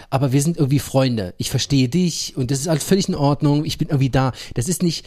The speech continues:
der hat zwar so, so eine, so eine, so eine Obi-Wan-Rolle oder so eine Yoda-Rolle, aber der ist nicht,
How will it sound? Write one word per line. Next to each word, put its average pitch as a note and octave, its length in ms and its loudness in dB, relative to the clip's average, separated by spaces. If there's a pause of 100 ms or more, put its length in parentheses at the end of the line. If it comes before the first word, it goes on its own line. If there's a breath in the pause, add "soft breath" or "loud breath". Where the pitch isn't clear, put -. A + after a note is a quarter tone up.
(200 loud breath)
der C3 80 2
hat D#3+ 140 0
zwar D#3 120 4
so, C#3 120 2 (120)
so B2+ 100 0
eine, C3 180 4
so B2 80 2
eine, A#2+ 200 2
so A2 80 0
eine A2+ 300 0 (320 loud breath)
Obi-Wan-Rolle D3 1120 4
oder C3+ 160 4
so B2+ 80 4
eine A#2+ 80 4
Yoda-Rolle, D3+ 720 2 (220 loud breath)
aber C#3 240 4
der C3+ 180 2
ist - 220 0
nicht, E3 440 2